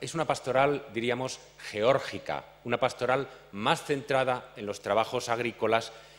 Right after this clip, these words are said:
que en esa pura ociosidad tradicional en la, en la poesía,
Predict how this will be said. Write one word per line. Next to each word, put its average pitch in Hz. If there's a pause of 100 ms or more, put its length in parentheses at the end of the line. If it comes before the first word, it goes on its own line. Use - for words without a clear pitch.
(320)
que 107
en 107
esa 117
pura 107 (340)
ociosidad 104 (440)
tradicional 98
en 95
la, 85
en 85
la 80
poesía, 95